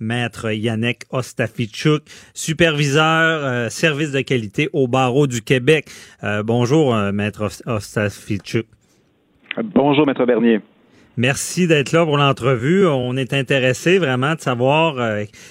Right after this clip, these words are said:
Speaker 1: on, on recherche quoi exactement ? Des gens qui sont passionnés du droit ou ?
Speaker 2: Ben, alors, c'est sûr que les passionnés du droit seront servis. Ça,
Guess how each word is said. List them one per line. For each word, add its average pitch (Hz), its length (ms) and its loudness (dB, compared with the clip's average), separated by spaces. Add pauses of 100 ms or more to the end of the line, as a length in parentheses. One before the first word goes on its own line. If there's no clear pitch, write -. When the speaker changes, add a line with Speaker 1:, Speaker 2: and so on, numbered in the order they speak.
(140)
Speaker 1:
on, 117 60 -8
on 123 260 -8
recherche 151 500 -2
quoi 220 180 4
exactement ? 123 600 -2
Des 123 180 0
gens 160 180 0
qui - 120 -10
sont 151 180 -6
passionnés 165 600 0
du 151 120 -8
droit 175 420 -2
ou ? 165 180 -6 (1500)
Speaker 2:
Ben, 147 160 2
alors, 143 240 2
c'est 151 100 2
sûr - 200 0
que 170 80 4
les 135 160 2
passionnés 139 400 2
du 127 120 -10
droit 131 280 4
seront 127 360 2
servis. 113 600 4 (120)
Ça, 113 180 0